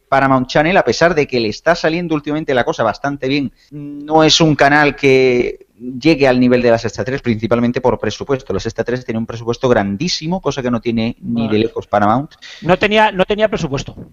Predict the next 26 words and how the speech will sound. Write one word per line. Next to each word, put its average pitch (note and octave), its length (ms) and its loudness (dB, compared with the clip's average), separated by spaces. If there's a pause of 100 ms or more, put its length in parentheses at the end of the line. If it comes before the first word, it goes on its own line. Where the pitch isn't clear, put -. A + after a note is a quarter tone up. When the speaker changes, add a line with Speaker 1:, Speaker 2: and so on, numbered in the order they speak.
Speaker 2:
tenía D#3+ 220 -4
las F#3+ 100 -2
películas F#3+ 400 -4
que D#3 320 -10
venían D#3+ 300 -2
en F#3 40 0
los F3 100 0
paquetes D#3 280 -4
de D#3+ 80 -4
Antena C#3+ 240 -4
tres C#3+ 160 -10
y E3 60 -10
La C3 80 -6
Sexta. - 320 -14 (260)
Speaker 1:
Exacto. - 460 0
Speaker 2:
Los - 80 -8
presupuestos A2 500 -2
Speaker 1:
Bueno. - 160 -20
Speaker 2:
las C#3+ 160 -6
tenían E3 320 -2
ya D#3+ 80 2
de E3 100 2
por C3 160 -2
sí. C3+ 220 -10 (320)
Speaker 1:
Exacto, A2+ 420 0
pero G#2 300 4